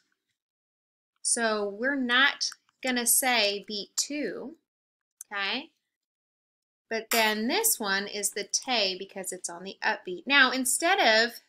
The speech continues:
thinking two, I like to change it and say mm instead of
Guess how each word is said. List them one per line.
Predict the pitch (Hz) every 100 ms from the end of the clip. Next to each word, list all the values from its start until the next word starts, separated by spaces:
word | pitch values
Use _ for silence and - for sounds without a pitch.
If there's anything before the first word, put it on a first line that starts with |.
| _
thinking | 262 247 247 226 226
two, | - 233 226 226
I | - 269 359
like | 302 190 - - - _ _ -
to | 190
change | - - 254 226 190
it | 180 190 - - _ _ _
and | - 214
say | 208 214 190 185 - -
mm | 247 214 170 180 - _ _ _ _ _ _ -
instead | 202 - 220 208
of | 185